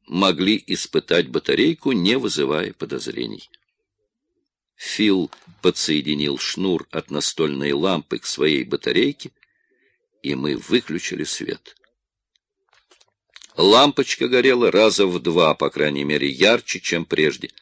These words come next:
на полные свои сорок ватт. Городская электросеть, разумеется, никогда не обеспечивала полного накала. Мы смотрели во все глаза. Это была настольная лампа, купленная в дешевеньком магазине,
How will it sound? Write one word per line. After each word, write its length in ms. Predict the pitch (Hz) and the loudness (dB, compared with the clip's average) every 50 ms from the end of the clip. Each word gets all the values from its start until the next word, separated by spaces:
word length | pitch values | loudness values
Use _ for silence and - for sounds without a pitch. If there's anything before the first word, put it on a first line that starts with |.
| _ _ _ _ _ _ _ _ | _ _ _ _ _ _ _ _
на 180 | - 107 110 101 | 0 2 2 2
полные 580 | - - 107 127 151 156 147 151 151 147 139 | 4 4 6 8 8 6 6 2 0 -2 -2
свои 340 | - - - 123 127 127 120 | -2 -4 -2 -2 -2 -2 -2
сорок 420 | - - - 95 98 101 90 - - | -2 0 0 2 2 2 0 -2 -2
ватт. 360 | 78 78 76 - - - _ _ _ _ _ _ _ _ _ - | 0 0 0 -2 -6 -14 _ _ _ _ _ _ _ _ _ -6
Городская 720 | - - - 67 - - - - - 95 117 139 135 123 | -4 -2 -2 0 -2 -2 -4 0 2 2 2 2 0 0
электросеть, 840 | 117 123 139 - - - 127 117 - - - 135 113 - - - - _ - - | 0 -2 -4 -4 -4 -6 -4 -4 -4 -2 -2 -2 -2 -2 -10 -18 -20 _ -20 -8
разумеется, 720 | - 80 71 64 87 98 120 143 160 151 135 - - 107 | -6 -6 -4 -2 -2 0 0 2 0 0 -2 -2 -2 -2
никогда 440 | 107 101 - 92 85 82 101 110 113 | -2 0 0 -2 0 2 2 2 2
не 100 | 113 110 | 2 0
обеспечивала 720 | 107 95 101 - - - 117 104 - - 101 98 104 95 | 0 0 0 -2 0 -2 -2 -2 0 -2 0 0 0 0
полного 480 | - - 120 113 90 78 71 64 65 | 0 2 2 2 2 2 -2 -2 -2
накала. 460 | 65 67 62 - - 62 62 - - - _ _ - - _ _ _ _ _ _ _ _ _ _ _ _ _ _ _ _ _ | -4 -4 -4 -4 -4 -6 -6 -8 -12 -14 _ _ -20 -20 _ _ _ _ _ _ _ _ _ _ _ _ _ _ _ _ _
Мы 260 | 62 82 113 139 180 | -2 0 2 2 2
смотрели 560 | 175 - - 127 120 - - 92 101 101 101 104 | 2 0 -2 -2 -2 0 2 4 4 4 4 2
во 160 | 71 71 69 | 0 0 -2
все 220 | - - 78 76 | -2 -2 -2 -2
глаза. 400 | - 71 71 58 50 64 57 - _ _ _ _ _ _ _ _ _ _ _ _ _ _ _ | 0 -2 -2 -2 -2 -4 -4 -4 _ _ _ _ _ _ _ _ _ _ _ _ _ _ _
Это 200 | - 92 - 156 | 0 2 4 6
была 220 | 113 104 92 92 90 | 6 6 6 6 4
настольная 500 | 92 90 - - 101 92 95 92 90 90 | 2 0 2 0 2 2 4 2 4 4
лампа, 340 | 98 110 117 120 - 107 90 | 4 4 2 2 0 -4 -2
купленная 560 | - - - - 87 90 87 85 82 82 76 | 0 -2 -2 0 0 -2 0 2 2 2 0
в 80 | 71 | 0
дешевеньком 640 | 67 87 80 - - 110 95 80 73 - - 78 76 | -2 -2 -2 2 2 2 2 2 0 -4 -4 -4 -4
магазине, 580 | 76 76 73 87 85 - 123 139 139 127 - | -2 0 2 2 2 2 0 0 0 -2 -4